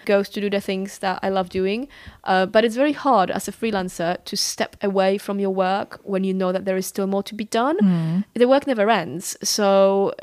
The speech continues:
Speaker 1: that's what I'm working on at the moment. I'm working on, on having a l-, more long-term plan that will make me feel good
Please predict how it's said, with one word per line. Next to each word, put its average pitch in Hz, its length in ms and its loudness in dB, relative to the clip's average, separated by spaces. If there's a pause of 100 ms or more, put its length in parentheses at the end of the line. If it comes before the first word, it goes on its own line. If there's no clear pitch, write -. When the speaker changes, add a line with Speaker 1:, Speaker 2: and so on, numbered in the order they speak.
(100)
Speaker 1:
that's 208 280 -2
what 233 120 0
I'm 208 100 0
working 196 280 -2
on 190 60 -2
at 185 100 -4
the 185 80 -4
moment. 180 360 -2
I'm 185 100 -2
working 196 340 0
on, 190 180 -4 (300)
on 233 140 0
having 226 340 0 (100)
a - 40 -2
l-, 190 200 2
more 208 340 2
long-term 220 420 0
plan 220 420 -2 (360)
that 190 240 2 (300)
will 208 320 2
make 202 300 0
me 233 360 0
feel 185 300 -2
good 175 440 -2